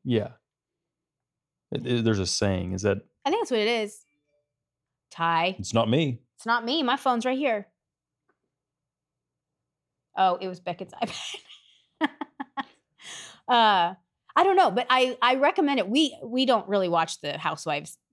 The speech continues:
Speaker 2: anymore. We kinda fell
Speaker 1: No.
Speaker 2: off that. I, we, Beverly Hills is on in the background and stuff. However, I was into Salt Lake City. I think it's a new group of people, so it feels like a new reality show.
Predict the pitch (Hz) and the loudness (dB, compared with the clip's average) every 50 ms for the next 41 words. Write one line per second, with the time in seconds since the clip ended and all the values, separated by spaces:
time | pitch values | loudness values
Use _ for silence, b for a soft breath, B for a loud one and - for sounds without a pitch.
0 | _ - - 196 185 175 165 156 160 156 127 139 160 170 165 185 175 170 175 170 | _ -10 -6 -6 -4 -4 -4 -4 -4 -4 -4 -2 -4 -4 -4 -4 -4 -4 -2 0
1 | 170 160 160 160 156 156 - - 160 160 160 160 - 165 165 165 175 170 170 170 | 0 0 2 2 0 -2 -2 -2 -2 0 0 -2 -2 -6 -6 -4 -4 -6 -6 -8
2 | - _ _ _ _ - - 202 208 196 185 190 185 175 185 185 180 170 175 165 | -12 _ _ _ _ -14 -6 -4 -2 -2 0 0 -2 0 0 0 -2 -2 -2 -4
3 | 165 160 160 165 160 160 156 156 156 156 - - 165 156 160 160 165 160 156 - | -4 -4 -4 -4 -6 -6 -4 -4 -4 -4 -4 -8 -8 -6 -6 -8 -8 -12 -14 -8
4 | - 160 147 - - 196 190 214 254 285 226 175 160 147 - _ _ _ _ _ | -6 -6 -6 -4 0 0 4 4 4 4 2 0 -6 -8 -10 _ _ _ _ _
5 | _ _ _ _ _ _ _ - 214 220 214 226 226 233 254 285 311 294 - 262 | _ _ _ _ _ _ _ -2 0 0 2 2 0 2 2 2 0 0 2 2
6 | 220 196 208 202 190 - - 247 247 226 226 208 208 254 240 226 262 - 247 226 | 2 2 2 0 -2 -4 -4 -2 0 2 2 2 2 0 -2 -2 -2 0 0 2
7 | 214 220 240 233 220 262 247 254 240 220 - 240 233 233 - 233 233 233 - 226 | 2 2 2 2 2 0 0 0 -2 -2 -2 -4 -6 -4 -2 -2 -2 0 0 0
8 | 196 - - 233 220 214 233 226 208 202 202 214 220 220 226 226 214 202 202 208 | -2 0 0 -2 -2 0 0 0 0 0 2 0 0 0 -2 -2 0 0 2 2
9 | 208 208 214 226 208 - - 214 214 208 208 214 214 214 214 | 0 0 -2 -4 -4 -2 0 0 2 4 4 2 2 0 -4